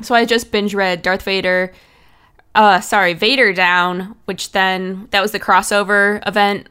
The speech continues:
a while back between Star Wars and Darth Vader, uh, which was great, and then Darth Vader Volumes three and four. Um, I would highly recommend Darth Vader's Volume one and two and Vader Down.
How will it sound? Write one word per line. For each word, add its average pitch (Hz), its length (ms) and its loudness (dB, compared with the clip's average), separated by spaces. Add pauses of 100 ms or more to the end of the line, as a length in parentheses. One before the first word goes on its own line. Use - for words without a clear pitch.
a 202 80 2
while 202 260 4
back 202 280 0
between 190 260 -6
Star 180 260 -2
Wars 185 220 -2
and 185 100 -6
Darth 185 200 -4
Vader, 196 440 -6 (640)
uh, 180 220 4
which 196 160 -6
was 247 100 -2
great, 226 520 0 (300)
and 214 220 0
then 208 640 0 (180)
Darth 208 220 2
Vader 208 400 2
Volumes 196 400 0
three 208 220 -4
and 214 120 -2
four. 185 560 -4 (540)
Um, 190 560 -2 (100)
I 240 80 2
would 294 100 2
highly 311 300 2
recommend 269 400 -2
Darth 226 220 0
Vader's 214 320 0
Volume 202 340 0
one 196 160 -2
and 196 120 -6
two 202 200 -4
and 180 140 -4
Vader 185 280 -2
Down. 175 540 -2